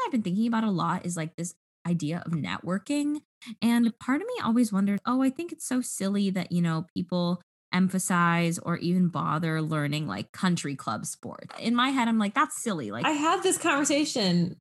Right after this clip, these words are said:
Speaker 2: the other day with someone. We don't know golf or know anything about golf, but, like, maybe it's smart to learn something so you don't look like an idiot if you need to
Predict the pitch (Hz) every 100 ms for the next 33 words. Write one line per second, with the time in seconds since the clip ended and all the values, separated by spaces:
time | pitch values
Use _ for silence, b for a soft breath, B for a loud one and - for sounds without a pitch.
0 | _ _ - 214 247 277 277 226 269 320
1 | 214 185 185 151 - 78 - - - -
2 | 269 330 320 330 233 202 214 - - 220
3 | 202 196 220 214 202 262 185 180 196 202
4 | 208 208 190 254 339 392 - - 277 254
5 | 339 - 330 262 269 339 277 285 415 240
6 | 226 233 285 240 240 277 240 196 294 262
7 | 220 196 220 240 214 220 220 269